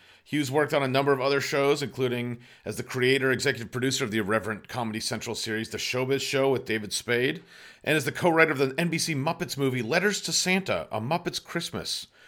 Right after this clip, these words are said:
where he got into an argument with the actor playing Kermit, who refused to do a joke in the script on the grounds that Kermit wouldn't say that. So, Hugh, I definitely want to dive into all of your various Muppet-related skirmishes, but,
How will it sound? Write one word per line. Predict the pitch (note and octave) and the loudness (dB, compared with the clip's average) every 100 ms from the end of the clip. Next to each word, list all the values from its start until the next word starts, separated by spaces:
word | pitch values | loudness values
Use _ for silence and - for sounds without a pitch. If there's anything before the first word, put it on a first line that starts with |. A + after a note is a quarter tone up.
| - | -12
where | - D3 | 0 2
he | E3 | 2
got | C3+ G3+ G#3+ | 4 4 4
into | F#3 F#3 | 0 0
an | C#3 - | 0 2
argument | G3+ G#3 D#3 E3 | 2 2 0 -2
with | C3+ | -2
the | - - | -6 -4
actor | - F3 F3+ | -2 0 -2
playing | F3 E3 C3+ | -2 -2 -2
Kermit, | C3 - G3 F3+ G#2 - - - - _ - | -6 -6 0 2 2 -2 -12 -20 -20 _ -6
who | D#3 | -2
refused | E3 - A3 A#3 | -2 -2 -2 -2
to | - | 2
do | G3 | 4
a | |
joke | D3 F#3 F#3+ | 6 6 6
in | G3 | 4
the | D#3 | 2
script | - E3 - | 0 -2 -2
on | C#3+ | -4
the | C#3+ | -4
grounds | C#3 E3 E3 | -2 0 0
that | C#3+ C3 - | 0 -2 -4
Kermit | - - A3 A3 A3+ - | -18 -4 0 2 0 -2
wouldn't | C3+ F3 F3+ | 0 0 2
say | - - E3+ E3+ | -2 0 2 4
that. | G2 D#2 - - _ _ _ _ - - - - | 4 0 -4 -18 _ _ _ _ -20 -20 -20 -6
So, | - F#3+ F3 | 4 6 6
Hugh, | A3 A3+ A3+ | 2 2 4
I | C#3 | 4
definitely | C3 G3 G3 F#3+ | 8 8 8 4
want | F3 | 4
to | C#3 | 4
dive | E3 D#3+ E3+ | 4 6 6
into | D#3+ D#3 - | 2 -6 0
all | D3+ F3+ | 4 6
of | F3+ | 6
your | D#3+ | 4
various | B2 D3 D3+ D#3 D3+ | 4 4 6 4 2
Muppet-related | B2+ C3 D3 D#3+ D3 D3 C#3+ C#3 B2+ | 0 2 2 0 -2 2 2 2 0
skirmishes, | - D#3+ D3 D3+ - F#3+ A3 | 0 2 2 2 4 6 4
but, | - C#3+ C3 - | 2 4 4 0